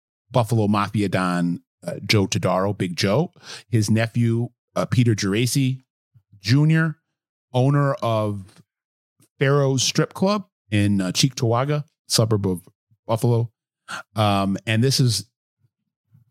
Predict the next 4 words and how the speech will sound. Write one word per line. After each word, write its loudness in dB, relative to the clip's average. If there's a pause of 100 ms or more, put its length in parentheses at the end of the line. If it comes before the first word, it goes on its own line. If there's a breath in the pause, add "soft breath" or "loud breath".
(100)
really 2
the 0 (400)
culmination 2 (840)
of -2